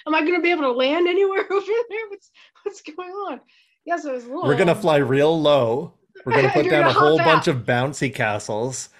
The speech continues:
Speaker 2: and we're
Speaker 1: Talking
Speaker 2: just gonna
Speaker 1: about
Speaker 2: push <laughs> everybody
Speaker 1: <laughs>
Speaker 2: out.
Speaker 1: They got those flotation things on the sides of the planes, right? They fold out and you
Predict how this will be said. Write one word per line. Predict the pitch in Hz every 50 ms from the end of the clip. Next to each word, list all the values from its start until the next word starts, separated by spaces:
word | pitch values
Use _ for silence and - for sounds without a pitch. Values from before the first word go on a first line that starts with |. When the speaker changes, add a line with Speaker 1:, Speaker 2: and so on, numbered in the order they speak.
| _ _ - _ -
Speaker 2:
and | 143
we're | 143 143
Speaker 1:
Talking | 135
Speaker 2:
just | 135 156 - 311
gonna | 294 - 139
Speaker 1:
about | - - - _ _ -
Speaker 2:
push | - 180 190 - - 170 -
<laughs> | - 220
everybody | - - 226 196 233 202 190 175
Speaker 1:
<laughs> | 156
Speaker 2:
out. | 139 - 190 170 - - - 415 427 403 359 - - 466 415 - - - 466 427 - - _ - - - - - - _ _ _ _ _ - - _ - - - - _ _ _ _ _ _ _ _ _ _ _ _ _ - - -
Speaker 1:
They | 466 523 494
got | - 539 480
those | 480 427 - -
flotation | - 330 330 302 285 - - 311 277 277 285 - 277 262
things | 262 277 277 269 269 277
on | 262 254
the | 240 233
sides | 240 - 285 233 233 220
of | 226 226
the | 220
planes, | 208 - 240 247 277 320 311 269
right? | 277 294 330 302
They | 302
fold | - - 285 277 277 262
out | 262 262 262 277 302 320 302
and | 262 247 247
you | 247 269 269